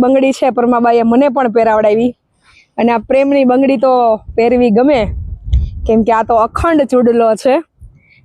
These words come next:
એટલે ખૂબ ભાવ સાથે, પ્રેમ સાથે પ્રભુ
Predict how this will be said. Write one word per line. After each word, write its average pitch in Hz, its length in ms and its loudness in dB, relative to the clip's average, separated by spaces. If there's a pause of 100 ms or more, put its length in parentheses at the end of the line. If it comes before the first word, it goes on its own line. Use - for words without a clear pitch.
(160)
એટલે 233 260 0 (680)
ખૂબ 269 220 0
ભાવ 254 280 0
સાથે, 269 320 -2
પ્રેમ 254 320 0
સાથે 262 380 -2 (840)
પ્રભુ 262 280 0